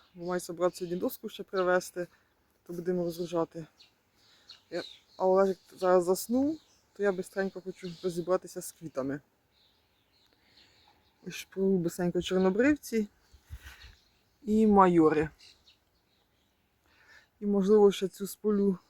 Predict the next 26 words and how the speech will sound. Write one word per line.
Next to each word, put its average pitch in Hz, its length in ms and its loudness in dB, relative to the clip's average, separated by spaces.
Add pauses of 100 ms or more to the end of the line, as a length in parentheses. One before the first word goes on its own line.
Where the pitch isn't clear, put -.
(200)
зелень 208 420 6
тут 185 120 -12
треба 190 300 2
вирвати, 180 420 2
бо 165 80 -4
там 170 140 0
воно 175 200 2
люфа 226 260 0
ще 202 180 -4
росте. 190 440 0 (720)
І 202 40 -16
тут 202 320 -6
посадимо 185 720 4 (1040)
перець. 208 560 4 (920)
І 208 160 2
отой 196 240 6
огірочок, 196 420 6
що - 120 -10
в 175 40 -4
мене 170 160 0
в 170 60 -4
стакані, 156 440 -2
то 147 120 -16
той 165 200 0
тут 151 200 -18
висадимо. 143 560 -4